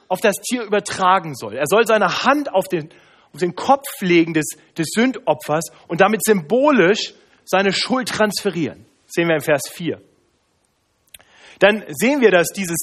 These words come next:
Tier, das nun die Schuld, Schuld trägt, ja, die Schuld ist übertragen, jetzt ist das Sündopfer wirklich sündig und dieses Tier kann jetzt nicht weiter leben. Es muss sterben. Es wird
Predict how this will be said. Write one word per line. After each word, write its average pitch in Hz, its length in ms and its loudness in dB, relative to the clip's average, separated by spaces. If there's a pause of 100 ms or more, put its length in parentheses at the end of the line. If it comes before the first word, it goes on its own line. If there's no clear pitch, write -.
Tier, 311 160 2
das 196 180 2
nun 285 140 0
die 233 120 -6
Schuld, - 480 -4 (220)
Schuld 156 320 -2
trägt, - 520 -6 (300)
ja, 185 80 -4
die 165 60 -6
Schuld 247 200 -4
ist 196 80 -8
übertragen, 214 460 0
jetzt 190 180 0
ist 208 140 -8
das 185 140 2 (240)
Sündopfer 202 580 0
wirklich 165 260 -2
sündig 202 480 2 (200)
und 185 120 -2
dieses 220 200 -2 (160)
Tier 269 180 4
kann 190 220 -4
jetzt 226 360 0
nicht 208 240 -4
weiter 180 320 2
leben. 139 260 -4
Es 131 120 -8
muss 170 220 -6
sterben. 131 460 -6 (260)
Es - 180 -10
wird 165 260 0